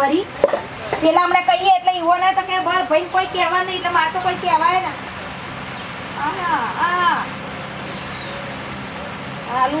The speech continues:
ઈવોના નાટકો ચાલુ. એ ગોડા! એ આમ જો, આમ જો.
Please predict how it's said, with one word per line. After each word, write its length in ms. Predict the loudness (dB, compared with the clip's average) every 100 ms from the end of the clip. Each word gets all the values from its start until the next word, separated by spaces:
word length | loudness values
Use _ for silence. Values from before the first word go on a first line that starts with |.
| 0
ઈવોના 340 | 2 2 2 0
નાટકો 380 | 0 -2 -2 -2 0
ચાલુ. 300 | 0 2 2 0 -6 -8 -8 -8 -8 -8 -8 -10 -8 -6 -6 -4 -4 -4 -4 -6 -6 -6 -6 -6 -6 -6 -6 -6 -6 -6 -4 -2 0 2 4 6 6 8 8 6 2 0 -6 -6 -2 -2 -2 -2 0 4 4 4 2 2 0 -6 -6 -6 -6 0 2
એ 40 | 4
ગોડા! 500 | 4 4 4 4 4 0 -6 -12 -14 -14 -12 -10 -8 -8 -8 -6 2
એ 100 | 4
આમ 280 | 6 4 6
જો, 60 | 4 4
આમ 100 | 2
જો. 80 | 4